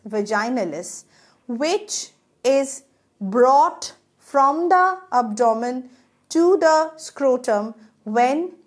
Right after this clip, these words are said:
descent of testis occurs.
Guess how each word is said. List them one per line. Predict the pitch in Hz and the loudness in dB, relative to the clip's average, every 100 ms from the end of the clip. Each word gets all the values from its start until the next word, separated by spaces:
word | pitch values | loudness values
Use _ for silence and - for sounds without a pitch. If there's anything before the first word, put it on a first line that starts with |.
| 202 | -10
descent | 240 247 - 311 349 294 | -6 -8 -4 -6 -4 -2
of | 226 220 - _ _ - | -2 -2 -10 _ _ -10
testis | 214 - - 214 214 - - | -8 -8 -8 -8 -10 -14 -16
occurs. | 165 - - - - - | -16 -16 -20 -16 -16 -16